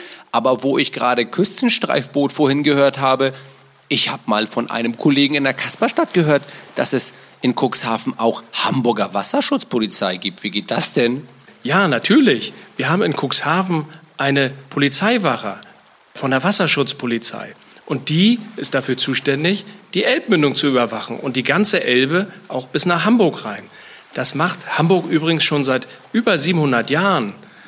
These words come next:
Speaker 2: Denn auf Neuwerk, das gehört ja auch zu Hamburg, da steht übrigens das älteste Gebäude von Hamburg. Das ist der alte Wachturm, den sie früher mal zum Leuchtturm umgebaut haben.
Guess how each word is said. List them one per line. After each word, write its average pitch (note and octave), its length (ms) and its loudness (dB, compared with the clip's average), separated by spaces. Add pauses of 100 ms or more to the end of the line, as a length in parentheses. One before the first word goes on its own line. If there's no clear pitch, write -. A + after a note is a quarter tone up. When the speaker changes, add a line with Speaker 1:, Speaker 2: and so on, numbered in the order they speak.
(200)
Speaker 2:
Denn B2 240 0 (220)
auf C3 180 -4
Neuwerk, C3+ 560 0 (200)
das - 160 -4
gehört B2 220 -6
ja C3 120 -4
auch - 140 -2
zu B2+ 220 -2
Hamburg, A#2+ 360 -2 (340)
da A2+ 100 -10
steht D3 320 -2
übrigens C3+ 280 -4
das - 260 -4
älteste B3+ 560 0
Gebäude D#3 560 0
von C3 320 -2 (240)
Hamburg. D#3 480 0 (320)
Das B2 160 -4
ist C#3 160 -4
der - 140 -2
alte C3 320 -2
Wachturm, A2+ 580 -2 (320)
den B2+ 100 -4
sie B2 120 -4
früher D#3+ 280 2
mal D3 180 0
zum C3 180 0
Leuchtturm D#3 440 2
umgebaut A2 580 -4
haben. G2+ 200 -14